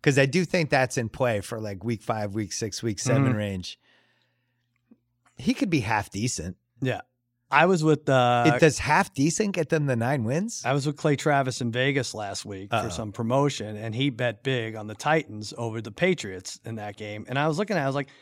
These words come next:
Speaker 2: "Mariota's the third best quarterback in this game." You got Stidham on, uh, on the
Speaker 1: <laughs> Right.
Speaker 2: Patriots, who lit him up,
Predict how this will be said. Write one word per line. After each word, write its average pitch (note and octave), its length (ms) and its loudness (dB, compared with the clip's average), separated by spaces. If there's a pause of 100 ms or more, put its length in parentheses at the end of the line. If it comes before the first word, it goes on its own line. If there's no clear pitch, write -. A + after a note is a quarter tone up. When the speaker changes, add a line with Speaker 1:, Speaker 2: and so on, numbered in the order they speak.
(160)
Speaker 2:
"Mariota's C#4 520 2
the D#3+ 100 2
third E3 360 4
best D3+ 220 2
quarterback D3+ 560 4
in C3 80 0
this B2 180 -4
game." F3+ 380 2
You B2 80 -4
got D3+ 180 0
Stidham G3+ 500 0
on, C#3+ 280 4
uh, C#3 260 6
on D#3+ 120 6
the - 40 0
Speaker 1:
<laughs> - 80 -4
Right. E3+ 140 6
Speaker 2:
Patriots, D3 440 -4 (280)
who D#3 80 2
lit D#3+ 240 6
him D3 120 6
up, D3 300 4